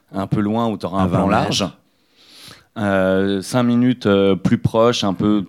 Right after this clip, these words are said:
Speaker 1: type du bruitage.
Speaker 2: Et
Speaker 1: On
Speaker 2: vraiment, ouais, tout, tout, tout au bord, tout au bord, approcher son micro pour avoir vraiment le, la mousse qui, se-, qui fait.
Speaker 1: Et vous allez voir, cinq minutes, c'est long.
Speaker 2: Ouais, on a vraiment l'air bête quand on fait ça.
Speaker 1: Ouais. Et mais parce que, euh,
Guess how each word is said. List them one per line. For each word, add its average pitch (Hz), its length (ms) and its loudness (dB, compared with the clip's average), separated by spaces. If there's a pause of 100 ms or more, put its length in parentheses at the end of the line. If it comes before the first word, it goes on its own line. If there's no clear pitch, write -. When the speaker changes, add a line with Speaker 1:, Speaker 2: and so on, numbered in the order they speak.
(120)
Speaker 1:
type 101 140 -6
du 95 140 -2
bruitage. 110 500 0
Speaker 2:
Et 92 160 0
Speaker 1:
On 90 60 -2
Speaker 2:
vraiment, 110 280 2
ouais, 107 160 0 (140)
tout, 160 140 -2
tout, 139 180 -6
tout - 260 -8
au 147 60 0
bord, 131 220 -2
tout - 180 -12
au 123 80 -6
bord, 123 180 -4
approcher 120 280 -8
son 120 120 -8
micro 113 280 -6
pour 110 120 -4
avoir 101 140 -4
vraiment 110 180 -6
le, 92 480 -6 (240)
la 110 140 -2
mousse 123 460 -2
qui, 104 100 -14
se-, - 140 -12
qui 98 180 -18
fait. - 1000 -16 (460)
Speaker 1:
Et 135 80 2
vous 120 140 2
allez 131 140 4
voir, 139 240 0
cinq 143 180 2
minutes, 151 260 4
c'est 127 140 2
long. 127 180 4 (400)
Speaker 2:
Ouais, 92 240 -2
on 104 120 4
a 101 60 6
vraiment 107 220 4
l'air 110 160 2
bête 104 220 2
quand - 160 -4
on 87 60 -4
fait 90 100 -6
ça. 82 180 -6
Speaker 1:
Ouais. 110 360 0 (320)
Et 135 60 2
mais 170 300 4
parce 143 220 -2
que, - 140 0
euh, 131 320 2